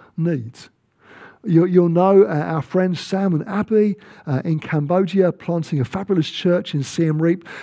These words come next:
They've just started a social action project, uh, which is working, uh, with some children who live around the city dump, which is about forty-five minutes outside Siem Reap City. Uh, and they've been getting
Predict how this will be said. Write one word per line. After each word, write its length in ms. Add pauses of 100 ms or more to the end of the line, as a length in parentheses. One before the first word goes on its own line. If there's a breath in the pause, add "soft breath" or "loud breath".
They've 220
just 320
started 1000 (220 loud breath)
a 140
social 560
action 420
project, 640 (1000)
uh, 100
which 300
is 100
working, 540 (320 loud breath)
uh, 320
with 180
some 240
children 760 (280 loud breath)
who 160
live 200
around 520
the 80
city 400
dump, 420
which 140
is 0
about 200
forty-five 560
minutes 460 (480 loud breath)
outside 540 (140)
Siem 360
Reap 140
City. 400 (1120 loud breath)
Uh, 200
and 120
they've 180
been 180
getting 420